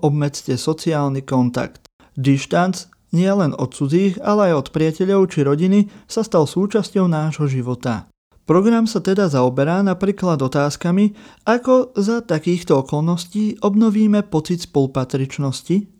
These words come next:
ako sa navzájom dotýkame v odporúčanej vzdialenosti, čo nás presne oddeľuje od seba a ďalšie, ktoré prináša súčasná situácia a zároveň, aká budúcnosť nás čaká.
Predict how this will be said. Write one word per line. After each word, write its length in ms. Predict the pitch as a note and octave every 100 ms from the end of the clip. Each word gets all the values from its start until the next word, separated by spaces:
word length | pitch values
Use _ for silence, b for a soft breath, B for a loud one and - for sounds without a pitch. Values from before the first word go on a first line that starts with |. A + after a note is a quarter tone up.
| _ _ B B -
ako 200 | F3+ B3+
sa 160 | B3 D#3+
navzájom 560 | F3+ G3 G#3+ G#3+ F#3+
dotýkame 640 | C#3+ D3 G3 F#3 G3+ G3+ F3+
v 80 | -
odporúčanej 720 | E3 E3 F#3 F#3+ F#3+ G3 G3+
vzdialenosti, 960 | E3 C3+ C3 B2+ C3 B2+ - F3 F#3 F3 _ _ _ b b b
čo 80 | B3+
nás 240 | D4 G#3+ -
presne 400 | F3+ A#3 A#3+ A#3
oddeľuje 480 | G3 G3 G#3 G#3
od 160 | F#3+ D3+
seba 480 | - D3+ F#3 F#3 - _ _ -
a 60 |
ďalšie, 640 | C#3+ C3+ B2+ - D#3 G#3 G3+ _ _
ktoré 320 | - A#3 E3+
prináša 560 | - C#3 D3 D#3 E3+ A3+
súčasná 640 | G3+ E3+ G#3 A3 G#3 D#3
situácia 680 | C3 E3+ G3 F#3 F3+ E3+ G3 -
a 80 |
zároveň, 720 | C#3 C3+ B2+ B2 B2 D3 F#3+ G3+ B B B B
aká 320 | - B3+ B3+ F3
budúcnosť 960 | C#3+ F3 G#3+ G#3+ - A3 A3+ - A#3+
nás 320 | D3+ D#3+ E3+ -
čaká. 680 | - B2 - C3+ B2 -